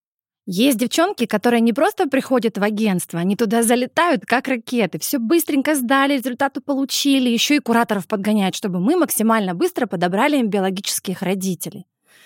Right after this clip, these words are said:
Но есть такие черепашки, они медленно всё делают,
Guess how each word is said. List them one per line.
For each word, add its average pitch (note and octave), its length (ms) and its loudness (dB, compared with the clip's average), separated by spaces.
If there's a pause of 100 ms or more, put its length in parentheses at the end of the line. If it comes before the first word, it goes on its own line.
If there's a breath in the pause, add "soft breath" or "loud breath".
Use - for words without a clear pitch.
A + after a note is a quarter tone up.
(600 loud breath)
Но F#3 180 2
есть A#3+ 420 2
такие B3+ 480 2
черепашки, G3 1040 0 (180)
они G#3+ 240 4
медленно C#4 640 4
всё - 240 -2
делают, F#3 560 0